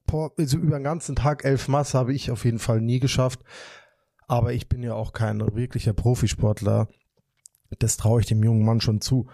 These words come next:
Also es wurde gleich mal hochkomplex und man hat auf diese Art und Weise natürlich auch rausgefunden, dass man dem Mann trauen kann. Und dann konnte der Tag losgehen. Also wir waren, wir waren vorbereitet. Natürlich hat man nochmal gefragt, „Hey,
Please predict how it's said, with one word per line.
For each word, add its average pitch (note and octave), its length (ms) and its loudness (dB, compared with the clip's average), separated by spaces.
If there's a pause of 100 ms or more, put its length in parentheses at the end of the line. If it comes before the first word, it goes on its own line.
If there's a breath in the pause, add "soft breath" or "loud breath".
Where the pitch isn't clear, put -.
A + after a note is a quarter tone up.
(680 loud breath)
Also B2 280 2
es - 160 -2
wurde C#3+ 220 4
gleich C3 420 0
mal A#2+ 420 0 (340 soft breath)
hochkomplex - 1080 -2
und B2+ 460 -2
man B2 220 2
hat C#3+ 160 0
auf C3+ 80 -2
diese C3+ 240 0
Art C3 180 -2
und A#2+ 80 2
Weise C3 160 2
natürlich B2 300 0
auch G#2+ 140 0
rausgefunden, A#2 440 0
dass A2 140 -2
man G#2+ 100 2
dem G#2 120 0
Mann A2 220 0
trauen A#2 300 -2
kann. G2 260 -8 (680 loud breath)
Und A#2 240 -2
dann B2+ 480 0 (1400)
konnte C#3 340 2
der C#3 160 2
Tag D3 320 0
losgehen. C3+ 560 2
Also G#2+ 300 2
wir A2+ 100 2
waren, A#2+ 320 2
wir A#2 100 2
waren A2+ 200 2
vorbereitet. C3+ 560 0
Natürlich A#2+ 400 2
hat C3 100 -2
man B2+ 100 2
nochmal A#2+ 220 4
gefragt, B2 380 0
„Hey, B2 280 4